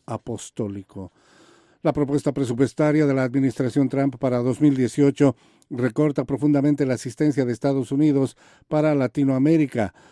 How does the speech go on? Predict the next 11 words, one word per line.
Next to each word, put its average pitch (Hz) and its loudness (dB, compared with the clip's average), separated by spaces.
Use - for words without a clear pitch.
Países 156 0
como 147 0
Venezuela, 131 0
Ecuador, 131 -2
Cuba 139 -2
y 120 -4
Jamaica 143 -2
no 147 4
recibirán 143 0
ayuda 135 0
directa. 127 -2